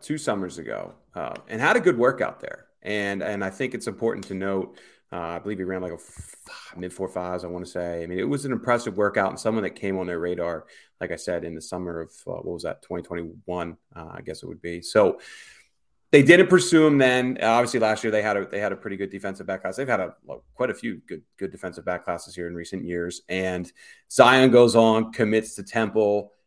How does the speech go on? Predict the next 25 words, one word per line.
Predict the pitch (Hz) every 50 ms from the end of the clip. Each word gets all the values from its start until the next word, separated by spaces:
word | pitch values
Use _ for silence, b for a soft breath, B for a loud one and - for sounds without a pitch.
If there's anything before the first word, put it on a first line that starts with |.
| _ _ _ _ -
And | 101 101 98
then, | 98 95
of | 98 95 98
course, | 107 107 98 -
Temple | - 113 104 104 98
has | 101 101 95 95
a | 87
coaching | - - - 156 170 160 156 143
change, | 135 - 131 120 120 123 131 139 143 139 127
and | 107 107 107 107
he | 98 107 120
decides | 117 113 - - 107 101 98 98
to | -
go | - 98
the | 95 92
postgraduate | - - 107 104 98 - - 98 92 92 87 90 90 78 -
route. | - 85 76 71 69 -
So | - - 104 98
Penn | 101 - 131 135
State | 131 - 135 131
gets | 135 127 127 -
another | 101 101 101 107 110 113 117 120
look | 113 110 113 113 113 -
at | 110 95
him, | 101 110 107 107 104 98